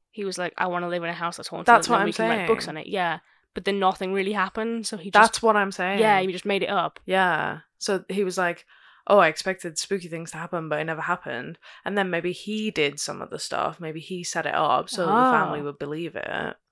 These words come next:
Speaker 2: Maybe.
Speaker 1: That's,
Speaker 2: Or
Speaker 1: that's very interesting, yeah.
Speaker 2: maybe they were just troubled people.
Speaker 1: And they wanted some cash or to exploit the house.
Speaker 2: Or, no, maybe, maybe they just thought it was happening.
Speaker 1: Oh, right.
Speaker 2: You know what I mean? Like
Speaker 1: All of them, though? I feel like,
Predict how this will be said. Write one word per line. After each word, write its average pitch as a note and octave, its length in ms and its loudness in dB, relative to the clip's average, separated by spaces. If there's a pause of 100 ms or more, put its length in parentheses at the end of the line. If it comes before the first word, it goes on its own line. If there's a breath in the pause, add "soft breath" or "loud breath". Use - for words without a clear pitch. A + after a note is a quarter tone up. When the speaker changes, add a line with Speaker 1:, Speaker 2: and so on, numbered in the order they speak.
(120)
Speaker 2:
Maybe. F3 640 -8 (280 loud breath)
Speaker 1:
That's, G3+ 220 8 (160)
Speaker 2:
Or E3 60 0
Speaker 1:
that's F#3 260 2
very F#3 320 2
interesting, F3+ 400 -6
yeah. E3+ 300 -6
Speaker 2:
maybe F#3+ 260 -4
they A#3 140 0
were A#3+ 100 -2
just A#3+ 240 -8 (160)
troubled G#3+ 520 -2
people. D#3 600 -6 (1160)
Speaker 1:
And F#3+ 140 -10
they F3+ 60 -8
wanted E3+ 260 -6
some F3 160 -10
cash E3+ 580 -10
or E3+ 220 -10
to E3 200 -16 (200)
exploit E3+ 420 -8
the E3+ 60 -16
house. D#3+ 360 -10
Speaker 2:
Or, G#3+ 340 0 (220)
no, C4+ 340 0
maybe, G3 360 -2
maybe G3+ 260 -6
they A3+ 140 -2
just A3 220 -6
thought G#3 320 -2
it G3+ 60 -2
was F#3+ 100 -12
happening. F#3+ 680 -12
Speaker 1:
Oh, F#3 300 -2
right. E3+ 540 0 (720)
Speaker 2:
You F#3+ 100 -14
know F#3+ 80 -8
what F#3+ 100 -8
I F#3+ 40 -8
mean? F3+ 380 -10
Like G#3 200 -8
Speaker 1:
All G#3+ 260 10
of G#3+ 120 2
them, A#3 160 2
though? A#3 280 2
I A#3 120 2
feel C4 200 0
like, D4+ 160 2